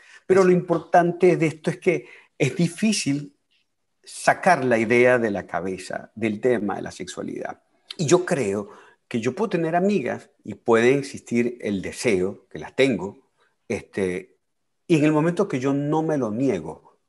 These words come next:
no, no tengo, no tengo por qué decírselo porque podría ser inconveniente si ya está casada, si es, si es la, la, la, la novia o la esposa de un amigo, pues sería completamente incorrecto que yo fuese honesto con ella, no es necesario.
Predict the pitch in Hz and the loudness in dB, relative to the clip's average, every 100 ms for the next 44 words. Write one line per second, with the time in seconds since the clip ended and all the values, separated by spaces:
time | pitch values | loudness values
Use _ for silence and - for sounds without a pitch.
0 | _ _ _ - 135 160 165 190 196 190 | _ _ _ -4 -2 0 2 4 6 4
1 | - - 139 135 165 180 160 123 151 151 | 0 -8 -4 0 4 4 2 2 2 2
2 | 185 175 156 135 117 - 113 110 107 120 | 0 0 2 0 -2 -6 -4 -2 2 2
3 | 147 139 147 127 107 139 131 101 - 85 | 2 0 0 0 2 2 2 -2 -8 -8
4 | 85 90 - 85 113 131 135 101 - - | -4 -4 -6 -4 2 4 4 2 -2 -16
5 | - - 110 104 95 92 - - - - | -20 -12 -4 0 2 2 -2 -18 -18 -4
6 | 101 92 95 107 101 - 98 95 - 95 | -2 0 0 0 0 -4 -6 -6 -6 -6
7 | 95 - 85 92 120 131 117 95 - 104 | -8 -6 -8 0 2 2 0 -2 -2 -2
8 | 117 113 117 120 127 131 - - 90 - | 0 0 0 2 2 4 2 2 -4 -6
9 | - 95 101 - 98 110 101 120 120 104 | -6 -4 -2 -2 -2 -2 0 2 2 0
10 | 127 120 - - 101 - 180 113 95 95 | -4 0 0 2 0 0 -2 -2 -6 -6
11 | - 107 - 117 104 95 - 120 117 92 | -4 -4 2 2 2 0 0 -2 -2 -2
12 | 82 82 117 104 120 107 110 110 98 98 | -6 -6 -4 2 4 4 0 -6 -8 -6
13 | 87 90 95 | -6 -6 -10